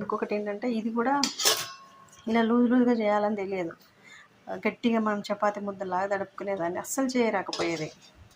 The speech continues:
ఇప్పుడు కొంచెం తెలిసిందనమాట.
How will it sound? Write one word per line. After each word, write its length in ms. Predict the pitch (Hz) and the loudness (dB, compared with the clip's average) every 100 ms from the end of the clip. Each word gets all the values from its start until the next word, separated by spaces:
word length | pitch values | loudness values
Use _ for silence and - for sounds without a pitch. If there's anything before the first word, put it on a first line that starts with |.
| _ - - - _ _ 233 | _ -20 -20 -20 _ _ -10
ఇప్పుడు 260 | - 226 254 247 202 175 - - - - | -6 -2 -2 -2 -6 -8 -8 -8 -6 -4
కొంచెం 240 | 202 190 185 - - - | -2 0 -2 -4 -8 -2
తెలిసిందనమాట. 560 | 220 214 220 214 - | 0 0 2 4 6